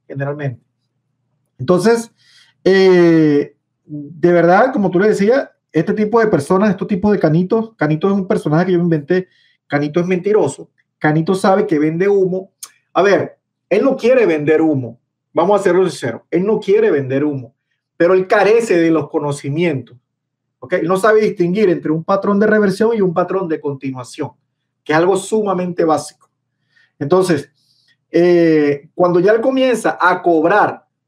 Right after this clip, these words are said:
por dar unos conocimientos que supuestamente le otorgan a él un rendimiento y que es válido, que si él genera dinero y quiere compartir sus conocimientos y monetizarlo, es válido. Ahora, de que tienen los resultados,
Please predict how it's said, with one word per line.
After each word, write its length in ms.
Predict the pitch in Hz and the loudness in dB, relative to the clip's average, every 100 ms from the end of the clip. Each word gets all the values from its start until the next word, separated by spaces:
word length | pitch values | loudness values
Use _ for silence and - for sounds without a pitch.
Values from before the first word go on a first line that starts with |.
| _ - | _ -2
por 240 | 170 151 | 0 0
dar 240 | 208 220 | 2 2
unos 260 | 165 170 214 | 0 0 -2
conocimientos 720 | 214 202 - 175 185 214 156 | -2 -2 -2 -2 -2 -4 -6
que 100 | 143 | -10
supuestamente 1000 | 131 139 147 160 180 185 208 - - - | -10 -8 -6 -4 -4 -4 -6 -8 -12 -10
le 240 | 147 156 156 | -2 0 0
otorgan 540 | 143 180 208 165 143 | 0 0 0 -2 -2
a 120 | 147 | 0
él 200 | 196 156 | 0 -2
un 140 | 139 143 | -6 -6
rendimiento 640 | 170 180 240 214 170 - | -4 -4 -2 -2 -2 -4
y 40 | 165 | -4
que 120 | 127 | -4
es 200 | - 127 | -4 -2
válido, 520 | 202 247 185 214 269 _ _ _ _ | 0 2 0 -2 -4 _ _ _ _
que 120 | 135 | -4
si 100 | 151 | -2
él 80 | 139 | 0
genera 340 | 180 190 202 | 2 2 2
dinero 320 | 202 214 208 | 2 2 2
y 60 | 160 | 2
quiere 180 | 160 160 | 0 -2
compartir 400 | 196 180 170 185 | -2 -4 -2 -2
sus 140 | - | -2
conocimientos 540 | 202 185 185 220 214 | -2 -2 -2 -2 -2
y 40 | 156 | -4
monetizarlo, 920 | 151 151 139 143 - 220 196 247 - _ _ - | -4 -4 -2 -2 0 2 2 -4 -8 _ _ -4
es 140 | 143 | 0
válido. 500 | 226 320 160 127 - _ _ _ _ - | 2 2 2 0 -6 _ _ _ _ -2
Ahora, 560 | 151 220 185 117 - _ _ _ _ | 2 4 2 0 -8 _ _ _ _
de 320 | - 127 160 - | -18 -2 0 0
que 120 | 160 | -2
tienen 320 | 170 190 247 | 2 0 2
los 100 | 247 | 0
resultados, 600 | 190 160 147 175 220 233 | 0 -2 0 0 0 -2